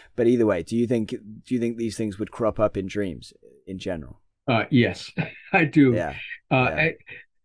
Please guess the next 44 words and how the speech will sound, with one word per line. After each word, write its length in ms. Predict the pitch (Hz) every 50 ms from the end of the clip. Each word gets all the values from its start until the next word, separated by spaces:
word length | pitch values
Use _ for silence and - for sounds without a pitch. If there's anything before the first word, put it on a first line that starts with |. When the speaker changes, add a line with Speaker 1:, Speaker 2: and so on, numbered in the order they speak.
| _ _
Speaker 2:
there, 280 | - 151 143 175 185 - -
it's, 220 | 185 165 165 -
this 340 | 262 214 190 185 185 196 208
is 100 | 180 -
something 220 | - 156 151 139
I've 140 | 139 127 139
looked 200 | 139 131 - -
into 320 | 143 139 139 - 135 123
because 360 | 120 120 113 110 - 127 117 123
I'm, 340 | 120 127 - 139 131 131 - -
I, 240 | - 147 147 - -
I've 280 | 147 147 160 - 151 139
gotten 200 | - - - 143
quite 180 | 139 131 123
interested 440 | 123 120 120 120 131 123 - 120 107
in 100 | 107 104
this, 220 | 107 104 101 - 107
as 180 | 107 107 - -
a 40 |
matter 200 | 120 113 110 104
of 80 | 98 95
fact. 380 | - - 131 120 110 110 - - - - - - - - - _ _
Um, 180 | - 139 139 139
Speaker 1:
Yeah. 60 | 139 139 - - - - _ _ _
Speaker 2:
you 80 | - 160
know, 200 | 160 160 - -
a-, 220 | - 180 175 - -
and, 160 | 175 180 180
and 240 | - 202 180 190 - -
when 180 | 202 175 185 185
I 60 | 165
first 260 | - - 240 240 -
started 220 | - 226 190 156 127
hearing 220 | - 247 269 254
about 160 | 190 160 147
these 160 | - 143 - -
past 280 | - 147 143 143 -
life 160 | 147 135 135
dreams, 260 | - - 139 139 143 139
I 40 | 123
thought, 240 | 120 170 165 - - _ _ _ -
"Is 140 | 185 185 -
it 120 | - - -
possible?" 680 | - - 226 113 139 180 - - - - 247 254 240